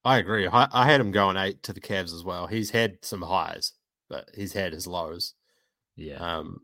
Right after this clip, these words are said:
Speaker 1: and I think we know at this point what he is or what he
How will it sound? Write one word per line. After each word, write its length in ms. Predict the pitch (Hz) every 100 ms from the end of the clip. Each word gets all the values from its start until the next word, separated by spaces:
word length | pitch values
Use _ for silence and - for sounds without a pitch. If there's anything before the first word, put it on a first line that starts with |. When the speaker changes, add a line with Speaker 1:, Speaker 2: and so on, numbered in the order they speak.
| _ _ 95
Speaker 1:
and 100 | 101
I 60 |
think 220 | - 120
we 120 | 147 127
know 640 | 104 98 95 92 87 92 _ _ -
at 120 | 101
this 160 | 104 -
point 320 | - 90 80
what 260 | 92 90 90
he 120 | 85
is 340 | 90 131 - _ _
or 120 | 101
what 180 | 95 -
he 360 | 95 85 90